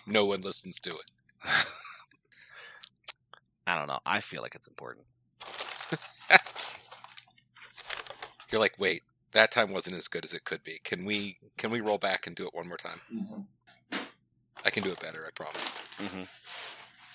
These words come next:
Speaker 1: So,
Speaker 3: Okay, I'm done eating.
Speaker 1: do you remember what happened last time I came back from Florida?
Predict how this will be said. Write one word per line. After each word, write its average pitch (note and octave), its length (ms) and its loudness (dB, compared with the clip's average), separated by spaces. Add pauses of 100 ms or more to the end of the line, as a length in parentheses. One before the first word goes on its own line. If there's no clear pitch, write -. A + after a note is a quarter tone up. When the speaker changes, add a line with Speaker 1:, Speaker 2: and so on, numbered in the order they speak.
(3500)
Speaker 1:
So, A#2 360 12
Speaker 3:
Okay, A2+ 120 12
I'm G#2+ 40 6
done A2 160 0
eating. G2 300 -2 (1160)
Speaker 1:
do A2+ 80 6
you B2 220 4
remember D3 340 6
what A2+ 160 6
happened G2+ 440 4
last F2+ 300 2
time A2 320 2
I - 80 0
came A2 220 2
back G#2+ 220 4
from A2 120 -2
Florida? A2 460 4